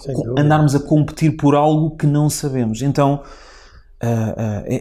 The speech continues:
Speaker 2: é, é, é, é, é, é capacidade de nós, anos mais tarde, vi-, conseguimos ter a consciência e sentirmos isso dentro do nosso corpo. Epá,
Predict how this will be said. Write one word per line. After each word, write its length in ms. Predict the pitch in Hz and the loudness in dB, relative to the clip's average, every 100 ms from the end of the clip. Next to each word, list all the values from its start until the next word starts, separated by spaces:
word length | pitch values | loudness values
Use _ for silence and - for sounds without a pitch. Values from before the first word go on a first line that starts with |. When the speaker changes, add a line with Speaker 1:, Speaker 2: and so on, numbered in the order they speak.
| - | -6
Speaker 2:
é, 60 | 127 | -4
é, 40 | |
é, 540 | 123 - 123 113 - 117 | -4 -4 -4 -4 -4 -4
é, 440 | 110 131 127 - | 0 2 2 0
é, 40 | 131 | -2
é 40 | |
capacidade 680 | - 160 151 - 135 147 139 | -2 -2 0 0 2 2 2
de 40 | |
nós, 380 | 139 135 131 - - | 2 2 0 -2 0
anos 240 | 151 127 | 0 2
mais 240 | 135 131 - | 0 -2 -2
tarde, 240 | 127 127 | 0 0
vi-, 220 | 120 120 110 110 - _ _ - | 0 -4 -8 -10 -16 _ _ -12
conseguimos 480 | - 160 135 143 - | -4 -4 0 0 0
ter 120 | 139 | -2
a 40 | 139 | -2
consciência 540 | 135 123 131 127 127 | -2 -2 -2 -2 -2
e 20 | |
sentirmos 460 | - 131 123 123 120 | -4 -4 0 0 0
isso 180 | 123 135 | -2 0
dentro 300 | 135 127 120 | 0 0 0
do 80 | |
nosso 380 | 127 117 - - | 0 0 -4 -10
corpo. 440 | - 131 131 - - - - - _ _ - _ 139 | -4 0 0 -4 -20 -20 -20 -20 _ _ -20 _ -6
Epá, 460 | 147 - 110 - | -6 -6 -12 -12